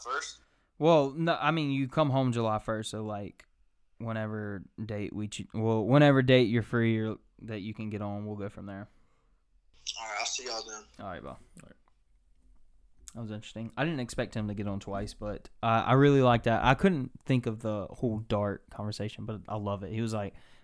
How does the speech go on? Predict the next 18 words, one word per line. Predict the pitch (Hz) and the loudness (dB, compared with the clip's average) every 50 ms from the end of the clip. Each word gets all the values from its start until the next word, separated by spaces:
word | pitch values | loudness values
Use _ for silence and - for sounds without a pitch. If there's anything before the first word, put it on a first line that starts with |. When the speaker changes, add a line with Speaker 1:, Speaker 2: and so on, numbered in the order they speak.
| - | -8
Speaker 2:
"Man, | - 127 131 131 | -6 -6 -4 -4
sometimes | - 147 139 127 151 143 143 139 127 | -6 -6 -6 -4 -4 -4 -4 -6 -8
when | 135 139 | -8 -8
you're | 135 123 | -8 -6
throwing | 139 135 131 127 | -6 -6 -4 -4
darts, | 123 143 147 131 117 - | -4 -2 -2 -4 -4 -6
you're | - 110 | -8 -8
the | 98 90 | -10 -10
three, | _ - 147 139 127 | _ -6 -4 -4 -2
you're | 117 113 107 | -2 -4 -6
the | - | -8
four, | - - - - 147 135 117 | -10 -14 -8 -6 -4 -4 -6
but | - - | -6 -10
eventually | - 113 135 165 175 - - - - - - _ _ _ - - - - - _ _ - - | -10 -8 -8 -8 -8 -8 -12 -16 -18 -20 -20 _ _ _ -20 -20 -20 -20 -20 _ _ -18 -10
you'll | - 120 117 | -6 -6 -4
hit | 147 165 | -4 -6
that | - 110 78 73 | -6 -8 -8 -6
bullseye." | 110 117 113 92 - - | -6 -6 -6 -8 -10 -16